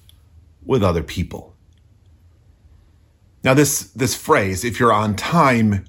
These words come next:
you're late," is a maxim of self-help. It is individualistic, right? Concerned with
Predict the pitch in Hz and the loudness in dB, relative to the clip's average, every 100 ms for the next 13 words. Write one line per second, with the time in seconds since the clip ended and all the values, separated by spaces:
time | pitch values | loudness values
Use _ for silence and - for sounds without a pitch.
0 | - 95 92 160 143 - - - - - | -4 -4 0 2 2 -2 -12 -20 -20 -20
1 | - - - 131 110 95 90 120 113 - | -20 -8 -4 0 0 0 0 2 2 0
2 | - 107 87 85 - 90 85 - _ - | -4 -2 -2 -4 -4 -4 -4 -10 _ -10
3 | - - 104 90 - - - - 107 - | -6 0 0 -2 -8 -20 -8 -4 -4 -6
4 | - - - - - - _ _ - - | -20 -20 -20 -20 -20 -20 _ _ -20 -20
5 | _ _ _ - 131 135 135 123 95 - | _ _ _ -4 -2 0 0 -2 -2 -6
6 | - _ - - 147 127 90 98 95 117 | -14 _ -20 -4 0 0 0 -2 0 2
7 | 202 - 135 196 - - _ - 135 170 | 2 2 0 0 -6 -16 _ -6 -4 -4
8 | 117 98 127 123 104 107 | -4 0 2 2 2 0